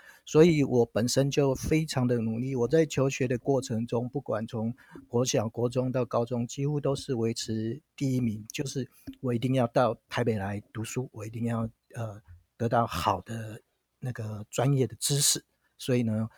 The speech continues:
我对医药又非常有兴趣，就选择了这个医药的这个专业。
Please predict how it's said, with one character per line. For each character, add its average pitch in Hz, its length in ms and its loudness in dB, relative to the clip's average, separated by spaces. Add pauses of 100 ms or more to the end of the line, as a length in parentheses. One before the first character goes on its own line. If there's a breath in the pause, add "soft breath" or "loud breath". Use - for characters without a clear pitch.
(180)
我 107 240 -10
对 143 300 -2
医 139 180 -4
药 127 300 0
又 139 160 -2
非 - 160 -2
常 110 160 -2
有 104 100 -2
兴 113 280 -4
趣， 113 200 -10
就 113 220 -8
选 107 320 -6
择 104 180 -8
了 107 120 -8
这 - 120 -14
个 113 120 -16
医 120 160 -8
药 113 180 0
的 107 100 -12
这 - 140 -14
个 120 140 -16
专 110 260 -4
业。 110 160 -4